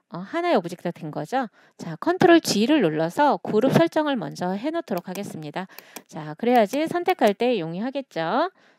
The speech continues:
네. 자, 스케일 툴을 더블 클릭합니다. 자, 유니폼 이십 퍼센트를 설정하고 크기를 축소해 줍니다.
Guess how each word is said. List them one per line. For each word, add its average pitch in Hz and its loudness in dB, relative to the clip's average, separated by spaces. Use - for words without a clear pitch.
네. 175 -16
자, 170 -16
스케일 381 -2
툴을 269 -2
더블 196 -4
클릭합니다. 180 -14
자, - -10
유니폼 311 -2
이십 220 -4
퍼센트를 320 0
설정하고 269 -2
크기를 285 2
축소해 359 -10
줍니다. 196 -10